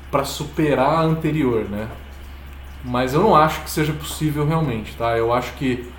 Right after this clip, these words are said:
o torpedo, que é o dry hop dinâmico, né? E aí chame o torpedo de qualquer nome,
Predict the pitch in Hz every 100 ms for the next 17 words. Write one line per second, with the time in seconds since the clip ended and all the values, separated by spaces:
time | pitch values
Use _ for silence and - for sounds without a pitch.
0 | - - 151 147 214 - 208 254 220 175
1 | 151 143 139 139 139 135 131 131 135 147
2 | - 131 123 127 127 131 143 - 175 196
3 | 214 170 160 151 160 151 143 - 143 165
4 | 156 135 139 156